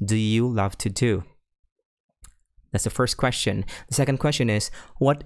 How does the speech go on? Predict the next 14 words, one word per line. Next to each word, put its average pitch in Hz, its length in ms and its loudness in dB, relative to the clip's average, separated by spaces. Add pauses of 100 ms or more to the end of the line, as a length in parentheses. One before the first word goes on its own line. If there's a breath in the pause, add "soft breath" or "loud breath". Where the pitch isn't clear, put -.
is 196 240 4
it 131 220 0
that 120 260 0
you 139 160 2
love 113 260 0
in 107 180 2
this 104 240 -2
thing 104 580 0 (500)
and 143 560 2 (320)
why? 110 840 0 (1500)
And 104 80 2
number 123 320 4
three 151 260 0
question, 98 680 -2